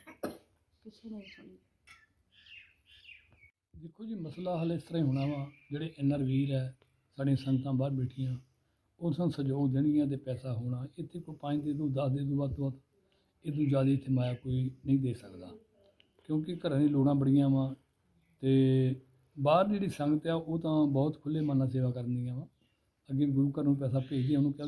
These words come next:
Speaker 2: ਭਾਈ ਹੁਣ ਤੁਸੀਂ ਜਿੱਥੇ ਗੁਰੂ ਘਰ ਨੂੰ ਇੰਨੀ ਸੇਵਾ ਕਰਦੇ, ਉੱਥੇ ਤੁਸੀਂ ਹੁਣ ਇਹਨਾਂ ਦੇ ਵਾਸ ਪੈਸੇ ਭੇਜੋ, ਤਾਂ ਕਿ ਨਾ ਆਪਾਂ ਪੁੱਤ ਛਡਾ ਕੇ ਘਰ ਲੈ ਆਈਏ। ਤੇ ਸਾਨੂੰ ਉਮੀਦ ਹੋ ਰਹੀ ਆ, ਸਤਿਗੁਰੂ ਦੇ ਅੱਗੇ ਅਰਦਾਸ ਕਰਕੇ ਚੱਲੇ ਆ। ਉਮੀਦ ਬਹੁਤ ਆ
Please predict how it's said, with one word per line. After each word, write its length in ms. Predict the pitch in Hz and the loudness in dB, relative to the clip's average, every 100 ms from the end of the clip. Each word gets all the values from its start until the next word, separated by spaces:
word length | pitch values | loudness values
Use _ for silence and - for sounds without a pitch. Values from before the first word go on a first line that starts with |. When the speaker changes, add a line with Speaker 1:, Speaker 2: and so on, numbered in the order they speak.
| 139 | -6
Speaker 2:
ਭਾਈ 120 | 135 | 0
ਹੁਣ 120 | 143 | 0
ਤੁਸੀਂ 420 | 135 117 139 131 131 _ _ _ - | 0 -2 0 2 -2 _ _ _ -8
ਜਿੱਥੇ 200 | 151 156 | -4 -2
ਗੁਰੂ 240 | 135 165 | 2 2
ਘਰ 140 | 165 151 | 2 2
ਨੂੰ 120 | 151 | 4
ਇੰਨੀ 140 | 147 | 2
ਸੇਵਾ 240 | 131 139 139 | 2 2 0
ਕਰਦੇ, 300 | 135 135 147 | 0 -2 -2
ਉੱਥੇ 220 | 135 139 | -2 -4
ਤੁਸੀਂ 280 | 135 135 135 | -6 -2 0
ਹੁਣ 120 | 135 - | -2 -2
ਇਹਨਾਂ 180 | 156 170 | 0 2
ਦੇ 340 | 156 139 135 - - | 2 2 0 -8 -2
ਵਾਸ 260 | 127 127 131 | 0 0 -2
ਪੈਸੇ 440 | 127 127 131 120 | -4 -6 -6 -6
ਭੇਜੋ, 340 | 120 139 117 127 | -4 -6 -6 -4
ਤਾਂ 200 | 131 123 | -2 -2
ਕਿ 80 | 131 | -2
ਨਾ 100 | 123 | -4
ਆਪਾਂ 180 | 127 | -6
ਪੁੱਤ 220 | 123 127 - | -12 -14 -12
ਛਡਾ 260 | 123 123 | -10 -8
ਕੇ 100 | 120 | -10
ਘਰ 240 | 120 123 107 _ _ 117 | -12 -16 -16 _ _ -16
ਲੈ 80 | |
ਆਈਏ। 260 | 104 92 - _ _ _ _ _ | -14 -16 -20 _ _ _ _ _
ਤੇ 80 | 180 | -6
ਸਾਨੂੰ 220 | - 202 | -4 -2
ਉਮੀਦ 220 | 185 180 190 | 2 2 4
ਹੋ 80 | |
ਰਹੀ 160 | 139 151 | 4 4
ਆ, 100 | 151 | 2
ਸਤਿਗੁਰੂ 340 | 139 139 143 | 0 -2 -2
ਦੇ 60 | 143 | 0
ਅੱਗੇ 120 | 139 | 0
ਅਰਦਾਸ 300 | 135 131 127 | 2 2 -2
ਕਰਕੇ 220 | 143 135 | -2 -4
ਚੱਲੇ 320 | 127 120 127 135 | -4 -4 -4 -4
ਆ। 120 | 135 - _ _ _ 139 | -6 -12 _ _ _ 0
ਉਮੀਦ 320 | 151 190 190 | 2 2 2
ਬਹੁਤ 380 | 139 139 160 147 | 2 4 2 0
ਆ 220 | 127 | -2